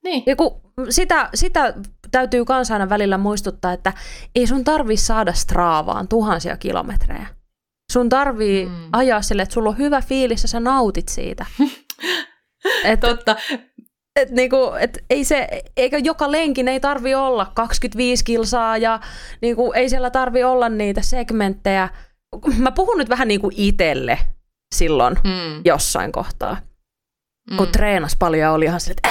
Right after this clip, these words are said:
Speaker 2: "Ää, nyt mä, mitä mä en jaksa lankuttaa kahta minuuttia ja ei nouse mave ja näin." Silleen, ei tarvi. Ihan rauhassa, Sarppa.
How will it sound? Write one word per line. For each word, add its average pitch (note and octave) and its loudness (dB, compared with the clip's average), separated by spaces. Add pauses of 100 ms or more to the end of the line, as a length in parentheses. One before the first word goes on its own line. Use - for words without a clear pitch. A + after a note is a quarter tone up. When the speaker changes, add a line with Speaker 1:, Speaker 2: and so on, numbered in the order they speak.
Speaker 2:
"Ää, - 0
nyt C#4+ -2
mä, B3+ 0 (200)
mitä D#4 0
mä C4 0
en C4 0
jaksa C4+ 0
lankuttaa C4+ -2
kahta C4 -2
minuuttia C4 0
ja C4 0 (260)
ei D#4 0
nouse C4+ 0
mave C4 2
ja A#3+ 2 (240)
näin." A3 0
Silleen, G#3+ -2 (320)
ei D#4 0
tarvi. F4+ 0 (360)
Ihan C#4+ 2
rauhassa, D4+ 2
Sarppa. F#3 0